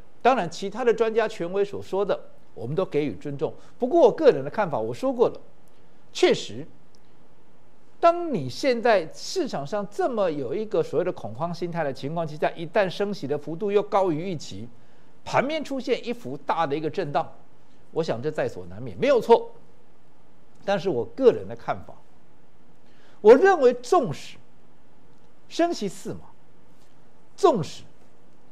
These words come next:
前面的一四三九七又甚至于是一三九二八，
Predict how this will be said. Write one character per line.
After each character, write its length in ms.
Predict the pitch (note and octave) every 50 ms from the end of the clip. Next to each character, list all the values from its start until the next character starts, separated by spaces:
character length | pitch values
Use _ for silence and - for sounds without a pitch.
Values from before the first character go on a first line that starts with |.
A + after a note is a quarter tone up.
| - - - - - - - - - - -
前 240 | - - A3 G#3+ A3
面 320 | C4 D4 D#4+ D4+ C4 A3+
的 140 | F#3 G#3 -
一 180 | - A#3+ C4+ C#4
四 240 | C#4 - B3+ A#3
三 240 | - - B3 A#3+ A#3+
九 180 | F#3 F3+ C#3 C#3+
七 380 | - - - A#3 A#3+ A3+ A3+ - - - - - - - - -
又 260 | G3+ C#4 D#4 C#4 B3
甚 400 | - - - - E4+ C#4 A#3+ A3+
至 180 | - C#4+ C4 A3
于 140 | E3+ E3 F3
是 180 | - - A3
一 220 | E3 - A#3 B3+ B3
三 260 | B3+ C4 B3 B3 B3+
九 220 | B3+ - C#3 -
二 180 | G#3 G#3 G3+ G3+
八， 300 | - G3 G3 G3+ G3